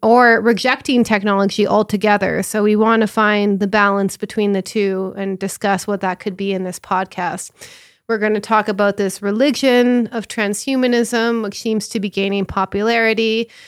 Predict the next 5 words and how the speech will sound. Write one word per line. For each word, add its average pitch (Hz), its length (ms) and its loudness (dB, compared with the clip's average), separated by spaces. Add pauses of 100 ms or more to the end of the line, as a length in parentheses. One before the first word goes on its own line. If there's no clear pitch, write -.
(320)
um, 190 640 -4
namely 214 800 0 (840)
this 214 240 0
idea 208 500 0
that 196 400 -2